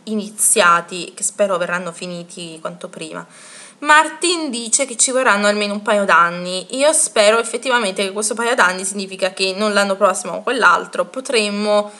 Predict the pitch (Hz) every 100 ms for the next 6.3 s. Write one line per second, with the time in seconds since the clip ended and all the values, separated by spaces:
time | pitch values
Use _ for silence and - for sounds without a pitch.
0 | - - 277 240 233 277 311 269 - 262
1 | 247 262 220 240 240 202 208 214 202 -
2 | - - 208 185 190 180 190 - - _
3 | _ _ _ _ _ _ - _ _ _
4 | _ _ _ - 214 214 214 - 214 202
5 | 190 190 185 165 170 175 175 165 160 165
6 | - 165 160